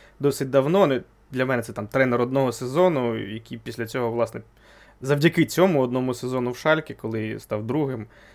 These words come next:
е, досі де-, дещо отримує роботу, і я дуже здивувався, коли його покликали в Лейпциг, і,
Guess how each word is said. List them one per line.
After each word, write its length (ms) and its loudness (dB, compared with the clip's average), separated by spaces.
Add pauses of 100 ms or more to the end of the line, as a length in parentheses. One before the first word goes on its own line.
(240)
е, 160 -6
досі 300 0
де-, 200 2
дещо 380 0
отримує 420 0
роботу, 400 0
і 420 -2 (160)
я 240 -6
дуже 360 0
здивувався, 500 0
коли 220 -2
його 200 0
покликали 500 -2
в 60 -4
Лейпциг, 480 -2
і, 440 -8